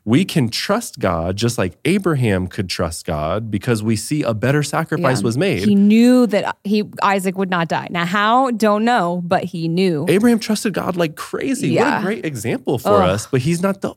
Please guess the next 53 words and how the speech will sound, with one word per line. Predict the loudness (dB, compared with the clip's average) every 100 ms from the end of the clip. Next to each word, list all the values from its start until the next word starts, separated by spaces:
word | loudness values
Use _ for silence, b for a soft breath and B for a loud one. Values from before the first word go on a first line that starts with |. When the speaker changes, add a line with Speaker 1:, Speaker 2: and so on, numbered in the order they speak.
| 0
Speaker 1:
ultimate | 0 2 2 2
example. | 2 0 -2 -2 -2 0 0
Speaker 2:
Right. | -2 -4 -6
Speaker 1:
Jesus | 0 2 2 0
was | 0 0
the | 2
better. | 2 2 -2 b b
But | 2
we | 4 2
can, | 2
like | 0 -2
Abraham, | -2 -2 0 0
choose | 0 0 0
to | -2
trust | -2 -4 -2
God | -2 0 4
Speaker 2:
Mm. | 4
Speaker 1:
because | 6 4
of | 2 0
what | -2 -2
happened | -4 -4 -2 -4
here. | -2 -2 0 -2 -4 b b 2
And | 4
once | 4 2
again, | 2 4
there's | 2 0 -2
all | -2 2 4 4 4
of | 2
these | 0 0
things | 0 0 0
that | -2
are |
scattered | -4 -8 -12 -12 -8 -2 0 2 0 0
throughout | 0 0 0
the | -4
story | -2 0 2
that | 2 -2 -6
cue | -4 0 2
us | 0
in | 0 0
on | 4 4
Speaker 2:
Mm-hmm. | 2
Speaker 1:
this. | 2 2 0 -2 B B B
The | 2
mention | 4 2 0
of | -2
son | -2 -2 0 0
over | 0 0 0
and | 0
over, | 0 -2
the | 0
mention | 0 0 -2
of | 0 -2